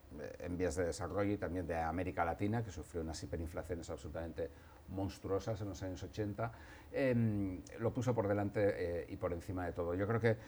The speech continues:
Volcker es un ejemplo, digamos, de un, de un servidor público, eh, porque su carrera en el sector privado nunca fue demasiado brillante, pero sí fue un, eh, un ejemplo de un servidor público que nunca, mm, aceptó compromisos, eh, con sus, eh, jefes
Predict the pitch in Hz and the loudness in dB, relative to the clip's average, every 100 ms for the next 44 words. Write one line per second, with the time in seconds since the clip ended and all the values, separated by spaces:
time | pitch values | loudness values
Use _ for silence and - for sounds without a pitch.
0 | - - - 104 117 117 - 123 120 120 | -16 -16 -4 6 8 8 4 6 6 6
1 | - 104 101 113 107 104 113 113 117 117 | 0 0 0 0 0 2 2 2 4 4
2 | 107 110 113 107 101 104 110 107 98 92 | 4 4 4 4 4 4 4 2 2 0
3 | 95 101 107 123 101 101 90 - 127 98 | -2 0 2 4 6 4 4 0 0 0
4 | - 76 71 - 90 85 82 80 85 85 | -2 -6 -6 -4 0 2 2 0 -4 -8
5 | - - 98 110 113 110 107 90 104 98 | -6 0 2 4 4 4 0 0 2 4
6 | 104 107 101 98 - 107 101 95 92 85 | 4 6 4 0 2 2 2 0 0 2
7 | 92 104 101 113 - - - - - 104 | 2 2 -2 -6 -10 -18 -18 -2 4 4
8 | - 117 131 131 135 120 107 92 101 117 | 4 2 4 6 6 8 6 6 4 2
9 | 117 110 120 110 113 107 104 98 110 110 | 2 4 6 6 6 6 6 6 2 4
10 | 110 98 104 107 113 110 104 101 87 90 | 4 4 2 2 2 4 4 2 0 -6
11 | 90 87 78 - - 104 110 107 104 92 | -6 -6 -6 -8 -6 -2 0 2 2 0
12 | 92 104 90 78 - - 76 92 87 85 | 0 0 -2 -6 -8 -14 -6 0 2 0
13 | 82 - 87 82 - 92 87 87 85 82 | -2 0 0 0 -4 -2 0 0 0 -4
14 | - - 87 85 - 104 - 87 76 | -6 0 0 0 0 0 0 -2 -2